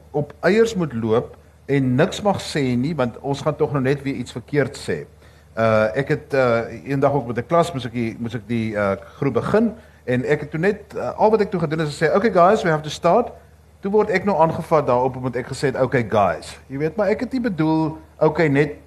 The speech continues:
hier's net mans nie." Ek het, dis soos mense Afrikaans sê, "Okay ouens," jy weet, ehm, nou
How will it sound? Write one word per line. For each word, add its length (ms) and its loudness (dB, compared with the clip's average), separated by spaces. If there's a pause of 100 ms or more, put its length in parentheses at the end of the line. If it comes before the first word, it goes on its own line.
hier's 180 -6
net 180 2
mans 400 2
nie." 180 0
Ek 100 -2
het, 160 -8
dis 120 -6
soos 140 -8
mense 180 2
Afrikaans 460 -2
sê, 80 0
"Okay 180 0
ouens," 380 2 (300)
jy 100 -6
weet, 320 0
ehm, 320 2 (200)
nou 240 2